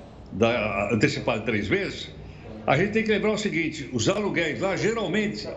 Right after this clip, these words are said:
contrato tem duração de doze a trinta e seis meses. E você for lá alugar por três meses, o cara fala, "Não, pera, três meses não, não dá.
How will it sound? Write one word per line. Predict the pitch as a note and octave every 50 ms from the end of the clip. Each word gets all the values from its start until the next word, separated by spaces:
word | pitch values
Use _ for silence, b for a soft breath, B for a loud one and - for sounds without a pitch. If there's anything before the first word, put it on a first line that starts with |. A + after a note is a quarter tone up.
| - - - - - - - -
contrato | A#2 A#2 A2+ A#2 E3+ F#3 E3+ C#3 - - -
tem | - E3+
duração | E3+ F3+ G#3 G3+ F#3 D3 - - F#3 D#3+
de | D3+ D#3+ D3+
doze | G#2+ G#2 G#3+ A#3 B3 A3 F3+ - - D3 C#3+
a | D#3+ F3+ F#3
trinta | E3 D#3+ A3 B3 B3 G#3+ B3
e | A#3 G#3
seis | D3+ G3 A#3 A3+ F3+
meses. | F#3 G3+ F#3+ E3 C3 - - - - - - - - - - - - - - - - - - - - - -
E | C#3+
você | D3 E3+ G3+ B3+ B3+
for | B3+ C4 B3
lá | A3+ G#3+ G3+
alugar | F#3+ F3+ E3+ E3 E3 D3
por | C#3 D#3
três | D#3 F#3+ E3+ D#3
meses, | D3 G3+ G#3+
o | G#3+
cara | A#3 F#3
fala, | D#3 C#3+
"Não, | A#2+ G2+
pera, | A2 G#2 -
três | - B2+ B2 G#2
meses | A2 F3 A3+ B3
não, | A#3 F#3+ C3 G#2+ - - - - - - - - - - -
não | - F#3+
dá. | F#3+ D#3+ A2 G2 - -